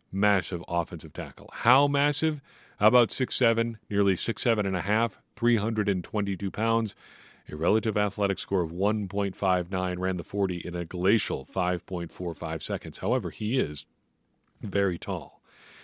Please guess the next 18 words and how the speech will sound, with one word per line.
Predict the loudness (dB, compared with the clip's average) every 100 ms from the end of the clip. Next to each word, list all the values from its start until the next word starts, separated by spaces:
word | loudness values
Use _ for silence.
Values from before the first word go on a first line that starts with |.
| -20 -2
He | -2
started | 4 4 4 4
his | 2 2
career | 0 0 0 -2
at | -6
Florida, | -8 -10 -8 -10 -12 -10
was | -6 -4
dismissed | -4 -4 0 -2 -2
from | -4 -4
the |
program | 0 0 0 -2 -4
as |
part | -4 -4
of | -4
their | -4
credit | -4 -4 -6
card | -6 -6 -6
scandal, | -6 -4 -2 -2